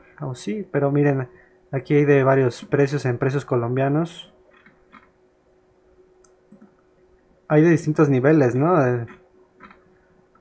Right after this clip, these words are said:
estos ya son predeterminados por YouTube. También está el superchat como tal. Eh, tú eliges el monto, ah, que un quinientos pesos colombianos, comprar, enviar, etcétera, ¿no? Pero bueno, eso ya es decisión de ustedes, eso es voluntario.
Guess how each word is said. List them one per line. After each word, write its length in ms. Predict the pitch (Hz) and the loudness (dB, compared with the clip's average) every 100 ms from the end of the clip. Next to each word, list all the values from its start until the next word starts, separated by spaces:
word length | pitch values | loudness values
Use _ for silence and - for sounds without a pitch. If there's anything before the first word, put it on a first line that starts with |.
| - | -8
estos 240 | 147 175 | -2 2
ya 80 | 160 | 2
son 140 | 165 | 2
predeterminados 640 | 156 135 127 127 127 143 - | 2 2 2 -2 0 0 -2
por 180 | 131 | -4
YouTube. 340 | 123 127 214 - _ - - _ _ _ _ | -4 -4 -4 -6 _ -20 -20 _ _ _ _
También 340 | 143 139 147 | -2 0 0
está 220 | 147 - 143 | 0 0 -2
el 80 | |
superchat 560 | 135 131 120 - 147 - | -2 -8 -8 -6 -6 -4
como 220 | 135 123 | -6 -4
tal. 280 | - 190 240 _ _ _ _ _ _ _ _ _ _ _ - _ - | -2 -4 -4 _ _ _ _ _ _ _ _ _ _ _ -20 _ -4
Eh, 560 | 131 127 127 127 127 - | -2 0 0 0 -2 0
tú 80 | |
eliges 280 | 147 151 156 | 0 2 0
el 100 | 127 | 0
monto, 320 | 131 170 185 175 | 0 0 2 2
ah, 240 | 196 190 | 4 2
que 120 | 160 | 2
un 320 | 147 156 156 135 - - | 4 4 2 0 -8 -12
quinientos 420 | 131 139 151 151 | -6 -2 -2 -2
pesos 300 | - 147 147 | 0 -2 -2
colombianos, 1200 | - 123 117 120 135 160 170 165 160 - - - - _ _ - _ - | -4 -6 -4 -4 -4 -2 -2 -2 -4 -8 -18 -20 -20 _ _ -20 _ -10
comprar, 460 | 123 120 135 143 | -8 -4 0 0
enviar, 500 | 135 123 131 147 147 | 0 -2 -2 -2 -2
etcétera, 520 | 127 - 139 131 123 123 | -4 -8 -8 -8 -8 -6
¿no? 240 | 160 160 | -6 -6
Pero 160 | 135 123 | -6 -6
bueno, 260 | 131 127 113 - - - | -4 -6 -10 -16 -12 -8
eso 180 | - | -2
ya 80 | 254 | 0
es 80 | 202 | 2
decisión 340 | 190 131 147 | 0 -4 0
de 60 | 139 | 0
ustedes, 300 | 127 135 135 | 0 -2 -2
eso 140 | 156 | -2
es 60 | 165 | -2
voluntario. 640 | 127 117 113 110 120 113 | -2 -2 -2 -4 -4 -4